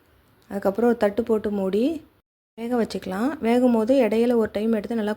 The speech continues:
குலுக்கி விட்டுக்கோங்க. ஒரு பத்து நிமிஷம் கழிச்சு இந்த ஒரு தொடப்பு குச்சி எடுத்து இதை கிழங்குல வந்து குத்தி பாருங்க. குத்தி பார்க்கும்போது நல்லா சாஃப்டா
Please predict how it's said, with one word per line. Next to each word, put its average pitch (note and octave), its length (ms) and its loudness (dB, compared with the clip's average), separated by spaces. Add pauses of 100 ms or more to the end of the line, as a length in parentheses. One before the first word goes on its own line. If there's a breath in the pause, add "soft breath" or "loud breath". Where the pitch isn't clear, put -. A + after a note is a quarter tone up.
குலுக்கி A3+ 260 2
விட்டுக்கோங்க. F#3+ 460 -4 (800 loud breath)
ஒரு G#3+ 180 2
பத்து G#3 220 0
நிமிஷம் B3+ 260 2
கழிச்சு A3 380 2
இந்த A3 220 2
ஒரு G3 140 0 (140)
தொடப்பு A3+ 320 -2
குச்சி G#3 240 -2
எடுத்து F#3+ 240 -2 (140)
இதை G#3+ 100 0 (240)
கிழங்குல G#3+ 360 0
வந்து A3 200 0
குத்தி A3 300 -4
பாருங்க. F3+ 280 -4 (920 soft breath)
குத்தி A#3 220 2 (100)
பார்க்கும்போது G#3 560 0 (380)
நல்லா A3+ 260 0
சாஃப்டா G#3+ 320 -2